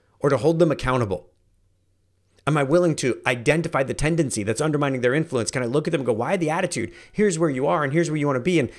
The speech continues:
you're not gonna reach it because of X, Y, or Z." And then last, am I willing to help them get to the next level? This is love in action, those three things. It's not a feeling. And when we do this, when we look down and we love on people,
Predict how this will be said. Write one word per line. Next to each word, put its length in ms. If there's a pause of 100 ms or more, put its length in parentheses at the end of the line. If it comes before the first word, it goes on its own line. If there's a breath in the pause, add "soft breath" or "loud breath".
(120)
you're 100
not 100
gonna 120
reach 260
it 140
because 240
of 180
X, 260
Y, 200
or 100
Z." 240 (1120)
And 100
then 200
last, 400 (160 soft breath)
am 120
I 40
willing 260
to 80
help 200
them 100
get 160
to 80
the 80
next 240
level? 280 (280 soft breath)
This 240
is 180
love 640
in 160
action, 460 (120)
those 240
three 160
things. 520 (1080)
It's 140
not 180
a 40
feeling. 500 (1080)
And 120
when 120
we 80
do 260
this, 300
when 100
we 100
look 300
down 240
and 100
we 80
love 300
on 140
people, 380